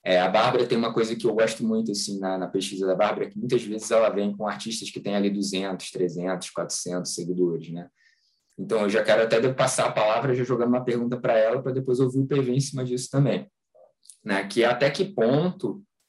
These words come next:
o algoritmo influencia na sua pesquisa, né? Porque o algoritmo já é uma pesquisa,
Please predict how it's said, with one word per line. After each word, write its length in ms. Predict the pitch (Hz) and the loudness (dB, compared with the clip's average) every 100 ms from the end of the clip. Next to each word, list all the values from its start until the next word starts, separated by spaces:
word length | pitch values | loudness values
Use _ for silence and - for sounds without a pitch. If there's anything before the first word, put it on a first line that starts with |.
| _ _ - | _ _ -2
o 100 | 123 | 4
algoritmo 760 | 135 151 147 139 139 - 147 | 4 6 6 6 6 4 2
influencia 720 | 151 156 156 175 - 180 208 | 2 0 0 0 0 0 0
na 120 | 139 | 0
sua 180 | 120 113 | 0 -2
pesquisa, 540 | - 104 - 90 78 82 | -2 -6 -2 -4 -4 -2
né? 180 | 92 - | -4 -4
Porque 300 | 92 - 101 | -6 2 2
o 160 | 113 | 4
algoritmo 580 | 127 147 143 170 180 175 | 4 4 4 2 0 0
já 160 | 185 180 | 4 4
é 140 | 147 | 4
uma 180 | 220 185 | 2 0
pesquisa, 560 | - - - 87 78 - | -2 -4 -4 -8 -10 -14